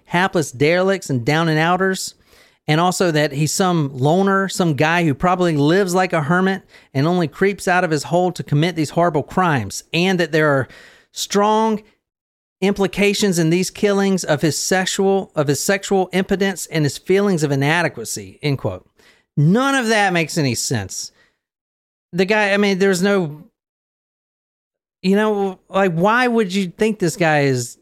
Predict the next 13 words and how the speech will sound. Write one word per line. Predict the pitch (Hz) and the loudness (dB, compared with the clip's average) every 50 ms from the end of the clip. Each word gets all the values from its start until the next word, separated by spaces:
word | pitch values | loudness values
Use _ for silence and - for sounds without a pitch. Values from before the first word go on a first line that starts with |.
| - 139 | -8 -2
gay? | 127 143 156 156 131 120 | 0 2 2 2 2 0
I, | 120 127 139 139 135 | 0 -2 -2 -2 -2
I'm | 151 143 131 | -2 -4 -4
so | - - 170 156 | -2 0 -2 0
confused. | 156 143 123 - - 131 110 107 - - | 0 -4 -6 -4 -2 -2 -2 -2 -4 -2
Anyway, | - 185 175 160 147 117 107 - - - - - - _ _ _ _ _ _ _ _ _ _ _ _ _ _ _ _ - | 0 0 2 2 2 0 0 -4 -10 -20 -20 -20 -20 _ _ _ _ _ _ _ _ _ _ _ _ _ _ _ _ -4
it's | - 190 | -2 0
just | 220 233 180 - | 0 0 -2 -4
crazy | - - - 220 233 233 220 180 139 131 127 | -8 -2 0 0 2 2 0 0 0 0 0
how, | 131 139 151 151 147 | 0 0 0 2 2
like, | 143 131 113 110 | 0 0 -2 -4
narrow | 117 123 135 139 135 135 151 165 180 180 170 156 143 127 117 | -2 0 0 2 2 2 2 2 2 2 2 0 0 -2 -4
fucking | - - - - - 165 160 - - 151 131 123 117 117 113 | -6 -10 -14 -6 -4 -4 -4 -2 -2 -2 0 0 -2 -2 -6